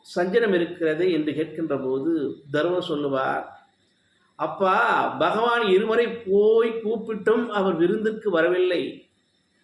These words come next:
அதனால்தான் நாங்கள் இப்படி சோகமாக இருக்கிறேன்" என்று கேட்பார். அதற்கு பீமனோ, "நான் பகவானை அழைத்து வருகிறேன்" என்று சொல்லுகின்ற போது அதற்கு கலீர் என்று அர்ஜுனன் சிரிப்பான். "நான் போய் கூப்பிட்டு வராத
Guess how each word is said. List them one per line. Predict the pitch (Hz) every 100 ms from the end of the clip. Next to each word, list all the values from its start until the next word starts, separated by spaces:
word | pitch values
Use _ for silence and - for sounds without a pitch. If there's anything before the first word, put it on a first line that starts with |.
| -
அதனால்தான் | 180 208 214 202 226 214
நாங்கள் | 190 190 190 196
இப்படி | 180 165 175 185
சோகமாக | 170 170 170 175 185 175
இருக்கிறேன்" | 156 156 160 160 156
என்று | 139
கேட்பார். | 131 131 - 123 - - _ _ _ _ _ _ -
அதற்கு | 139 196 202 214
பீமனோ, | 202 160 208 208 208 185 127 117 - _ _ _ _ -
"நான் | 127 165 202 208
பகவானை | 165 190 208 196 190
அழைத்து | 175 156 185 185
வருகிறேன்" | 160 165 156 160
என்று | 156 147
சொல்லுகின்ற | 143 151 170 151 139
போது | 135 139 160 175 - -
அதற்கு | 151 165 185 185
கலீர் | 175 151 185 208
என்று | 190 185 180
அர்ஜுனன் | 147 165 160
சிரிப்பான். | - 143 139 - 135 131 135 - _ _
"நான் | 135 151 185 208 196
போய் | 214 214 220
கூப்பிட்டு | 220 196 196 - 190
வராத | 170 190 214 214 220